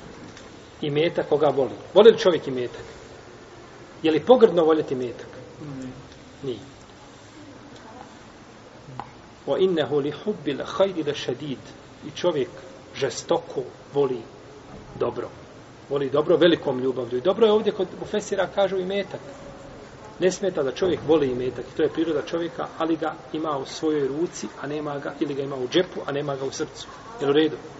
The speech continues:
Speaker 1: Čovjek voli imetak i drag mu je, no međutim, pored toga ga daje, a nećeš dati nešto osim kada za-,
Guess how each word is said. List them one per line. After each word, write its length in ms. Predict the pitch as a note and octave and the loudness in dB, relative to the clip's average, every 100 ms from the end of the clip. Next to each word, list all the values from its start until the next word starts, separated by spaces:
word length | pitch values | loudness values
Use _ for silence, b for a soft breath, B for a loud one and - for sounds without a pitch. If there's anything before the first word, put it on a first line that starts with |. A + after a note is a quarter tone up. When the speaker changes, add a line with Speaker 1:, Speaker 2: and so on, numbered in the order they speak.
| - - B B B | -18 -18 B B B
Speaker 1:
Čovjek 380 | - C#4 A#3+ - - | 12 12 12 10 12
voli 340 | C#4+ G3+ F3 | 12 12 10
imetak 400 | E3 E3 F3+ A#3 - - | 8 4 4 2 -2 -4
i 80 | G#3 | 8
drag 300 | G3 E3+ D3 C#3+ | 10 12 10 6
mu 60 | |
je, 120 | D3 D3+ | 4 6
no 60 | |
međutim, 440 | F3+ F#3+ C#4+ C#4 A3 | 6 6 6 6 8
pored 240 | E4 D#4+ A3 | 10 10 12
toga 320 | C#4 C#4 C4+ | 12 12 12
ga 140 | A#3 G3 | 12 12
daje, 480 | G3 E3+ C3+ C#3+ - - - - - - B B B B - | 12 12 12 6 2 -4 -6 -8 -10 -12 B B B B 8
a 140 | F3+ | 10
nećeš 500 | B3+ E4 - A#3+ F3+ | 12 10 10 10 12
dati 320 | C#4+ C4 A3+ | 12 12 10
nešto 440 | B3+ C4+ - A#3+ G#3+ | 10 10 10 4 8
osim 340 | G#3+ - G3+ | 6 6 0
kada 280 | F3+ G3 F#3 | 4 8 8
za-, 180 | F3 G3+ | 6 2